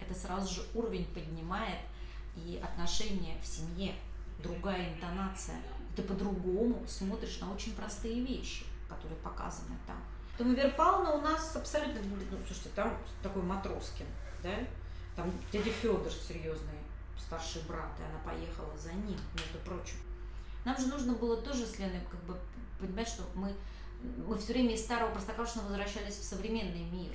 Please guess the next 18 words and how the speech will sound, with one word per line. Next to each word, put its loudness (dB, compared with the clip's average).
А -4
у 0
него 0
очень -2
сложно 2
вернуться -2
из -4
старого -2
Простоквашино. -4
Сейчас -2
родители 0
очень -2
заняты, -4
очень -2
заняты, -6
мало 0
времени -4
проводят -6